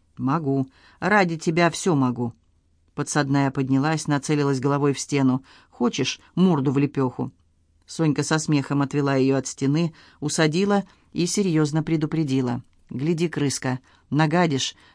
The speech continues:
всю жизнь будешь жрать собственное дерьмо». «Дерьмо это что?» — удивилась Бруня.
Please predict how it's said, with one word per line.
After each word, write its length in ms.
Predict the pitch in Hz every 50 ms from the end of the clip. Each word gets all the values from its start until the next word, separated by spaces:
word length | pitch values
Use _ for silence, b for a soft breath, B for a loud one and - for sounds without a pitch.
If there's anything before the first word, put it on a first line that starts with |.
| b
всю 240 | - - - 214 220
жизнь 300 | 208 196 214 214 165 147 135
будешь 240 | 135 135 135 135
жрать 340 | 120 120 135 143 143 139 135
собственное 560 | - - 156 135 - - 143 139 143 143 139
дерьмо». 440 | 139 131 147 143 139 139 139 131 131 - _ _ _ _ _ _ _ _ _ -
«Дерьмо 480 | - 127 113 135 165 175 196 202 214 214
это 200 | 202 190 190 202
что?» — 300 | 185 - - - 196 165
удивилась 460 | 143 135 123 135 127 135 135 135 123 123
Бруня. 440 | 120 135 139 139 135 123 123 123